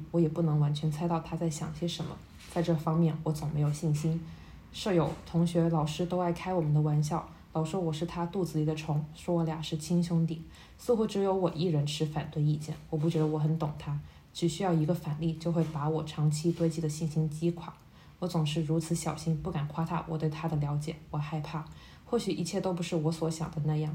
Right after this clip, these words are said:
或许我一点都不了解他，所以每次大家调侃我俩，我只会用微笑来回应。他倒是自在，他似乎很喜欢别人用来描述我们关系的词语。有些时候我会有点怨他，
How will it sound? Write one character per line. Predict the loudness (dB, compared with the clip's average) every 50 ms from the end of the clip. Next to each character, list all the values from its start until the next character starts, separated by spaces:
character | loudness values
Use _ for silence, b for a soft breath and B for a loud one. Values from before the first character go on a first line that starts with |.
| -6 -4
或 | -4 -2
许 | -2 0 0
我 | 0 0
一 | 0
点 | 0 0 0 0
都 | 0
不 | -2 -2 0 0 2
了 | 2 2 0
解 | 0 -4 -4 -6 -6
他， | -8 -6 -4 -4 -4 B B B B B B B
所 | -4 0 0
以 | 2
每 | 2 2 2
次 | 0 0 -2
大 | 0 0
家 | 0 0 -2
调 | -2 0 -2 -2
侃 | 0 0 -2 0 0
我 | 2 2
俩， | 2 0 0 -4 -10 -4
我 | -2 -2
只 | 0 0 0
会 | 0 2 2
用 | 2 2 0 0
微 | 0 0
笑 | 0 0 0 2
来 | 2 2
回 | 0 0 0 2
应。 | 2 4 2 2 -2 B B B B B
他 | B -2 0 0
倒 | 2 2 0
是 | 0 0 -2
自 | 0 0 0 0
在， | 0 -4 -6 -8 -14 -18 -20 -14
他 | -6 -4 -4
似 | -2 -2 -2
乎 | 2 2 2
很 | 2 2 0
喜 | 0 0 0
欢 | 2 2 2
别 | 2 2 2
人 | 2 2 4
用 | 2 2 2
来 | 2 2
描 | 2 2 0 0
述 | -2 -2 -4 -2
我 | 0 2
们 | 2 4 4
关 | 2 2 0 0
系 | 0 0 0
的 | 0
词 | 0 -2 -6 -6 -4 -2
语。 | -2 -2 -2 B B B B B B B B
有 | -2 -2
些 | 0 0 -2
时 | -4 -2 -4
候 | -2 0 0 -2 -2 -2
我 | -4
会 | -2 0 2 2
有 | 2
点 | 4 2 0 0 0
怨 | 0 -2 0 -2
他， | -6 -8